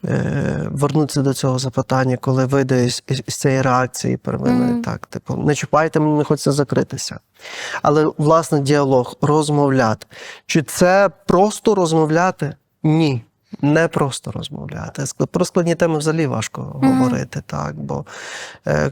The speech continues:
Speaker 1: коли болить, е, нам хочеться найперше заховатися, закритися, бо це про нашу внутрішню якусь таку
Speaker 2: Це моє.
Speaker 1: безпеку, та, не
Speaker 2: Це не
Speaker 1: чіпайте,
Speaker 2: твоє,
Speaker 1: не,
Speaker 2: та,
Speaker 1: не, не
Speaker 2: та.
Speaker 1: зранюйте мене, краще не зранюйте.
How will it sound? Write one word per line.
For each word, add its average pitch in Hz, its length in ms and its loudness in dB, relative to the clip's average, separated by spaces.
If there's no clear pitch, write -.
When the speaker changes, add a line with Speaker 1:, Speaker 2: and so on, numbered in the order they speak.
Speaker 1:
коли 147 520 2
болить, 143 540 0
е, 143 320 2
нам 147 160 0
хочеться 147 460 -4
найперше 143 840 -2
заховатися, 151 840 0
закритися, 151 760 -4
бо 113 120 -6
це - 160 -4
про 156 240 4
нашу 151 280 2
внутрішню 143 380 2
якусь 139 220 0
таку 143 360 2
Speaker 2:
Це 240 120 4
моє. 226 420 2
Speaker 1:
безпеку, 156 580 0
та, 143 200 -2
не 156 260 2
Speaker 2:
Це 240 100 2
не 233 60 4
Speaker 1:
чіпайте, 226 300 2
Speaker 2:
твоє, 165 320 2
Speaker 1:
не, 185 180 6
Speaker 2:
та, 180 120 6
Speaker 1:
не, 190 120 4
не 175 80 2
Speaker 2:
та. 175 80 4
Speaker 1:
зранюйте 131 560 0
мене, 120 340 -2
краще 165 360 0
не 131 100 0
зранюйте. 123 520 -4